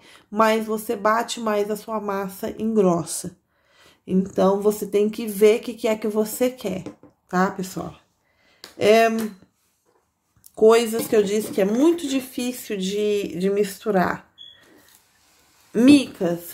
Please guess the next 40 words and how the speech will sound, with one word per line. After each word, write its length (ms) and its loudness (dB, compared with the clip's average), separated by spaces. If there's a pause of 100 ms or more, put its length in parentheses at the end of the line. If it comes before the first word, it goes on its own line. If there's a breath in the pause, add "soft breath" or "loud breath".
(120)
põe 240 4
o 120 2
antes 300 0
ou 140 -2
depois 460 0
do 100 -4
traço. 720 -10 (600 soft breath)
É, 200 6
você 280 2
pode 280 0
misturar 480 2
a 40 -2
mica 400 -2
no 160 -2
óleo, 520 0 (100)
bater 480 2
o 120 2
óleo 380 4
antes 300 2
de 140 -8
colocar 500 0
a 60 4
lixi-, 420 -2
a 420 -2
lixívia 800 0 (420 loud breath)
na, 560 2 (200)
na 200 -4
massa. 580 -4 (260 loud breath)
Então, 160 -2
vai 120 4
ficar 260 -4
uma 240 -2
cor 260 0
só, 480 -2 (300)
tá? 380 -4 (480 soft breath)
Ou 180 4
você 300 0
pode 360 0
tá 160 -2
mis-, 320 -6